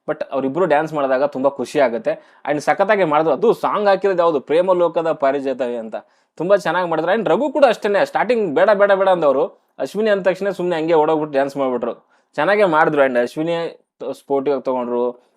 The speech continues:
ರಘು ಸ್ಪೋರ್ಟಿವ್ ಆಗಿ ತಗೊಂಡ್ರು, ತುಂಬಾ ಚೆನ್ನಾಗಿ ಮಾಡಿದ್ರು ಅಂತ ಹೇಳ್ತೀನಿ. ಜೊತೆಗೆ ವೀಕೆಂಡ್ ಅಂತ ಬಂದಾಗ at least ಅವ್ರು ಹೊರಗಡೆ ಟ್ರೋಲ್ ಆಗ್ತಿದೆಯಲ್ಲ, ಟ್ರೋಲ್ ಮೀನ್ಸ್ ಆ, ಆ ಸಾಂಗ್ದಲ್ಲಿ ಎಡಿಟ್ ಮಾಡಿ ಒಂಥರ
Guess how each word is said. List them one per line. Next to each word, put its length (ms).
ರಘು 240
ಸ್ಪೋರ್ಟಿವ್ 360
ಆಗಿ 120
ತಗೊಂಡ್ರು, 400
ತುಂಬಾ 240
ಚೆನ್ನಾಗಿ 340
ಮಾಡಿದ್ರು 220
ಅಂತ 140
ಹೇಳ್ತೀನಿ. 300
ಜೊತೆಗೆ 600
ವೀಕೆಂಡ್ 400
ಅಂತ 140
ಬಂದಾಗ 460
at 80
least 180
ಅವ್ರು 140
ಹೊರಗಡೆ 200
ಟ್ರೋಲ್ 300
ಆಗ್ತಿದೆಯಲ್ಲ, 440
ಟ್ರೋಲ್ 300
ಮೀನ್ಸ್ 200
ಆ, 220
ಆ 60
ಸಾಂಗ್ದಲ್ಲಿ 500
ಎಡಿಟ್ 240
ಮಾಡಿ 440
ಒಂಥರ 320